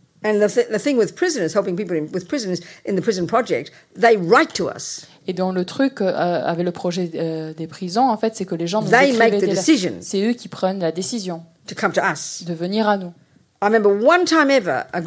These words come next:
Speaker 1: I was out, invited by a group, by a s-, the psychologist in Melbourne. She invited me to give a talk to this group of prisoners.
Speaker 2: Et je me rappelle, une fois, cette, euh, psychologiste à Melbourne, elle m'avait demandé, elle m'avait invité de venir, euh, faire un talk, euh, à me-, dans cette prison.
Speaker 1: And I assumed they, they have,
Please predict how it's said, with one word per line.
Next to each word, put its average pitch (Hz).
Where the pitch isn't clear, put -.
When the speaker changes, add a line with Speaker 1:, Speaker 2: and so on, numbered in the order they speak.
Speaker 1:
I 185
was 190
out, 233
invited 233
by 269
a 208
group, 180
by 175
a -
s-, 165
the 175
psychologist 185
in 170
Melbourne. 175
She -
invited 175
me 165
to 156
give 170
a -
talk 165
to 190
this 185
group 175
of 160
prisoners. -
Speaker 2:
Et 190
je 170
me 180
rappelle, 175
une 185
fois, 254
cette, 175
euh, 165
psychologiste 180
à 190
Melbourne, 180
elle 180
m'avait 160
demandé, 175
elle 170
m'avait 170
invité 170
de 185
venir, 170
euh, 165
faire 165
un 165
talk, 202
euh, 165
à 165
me-, 165
dans 165
cette -
prison. 214
Speaker 1:
And 190
I 202
assumed 196
they, 180
they 180
have, 165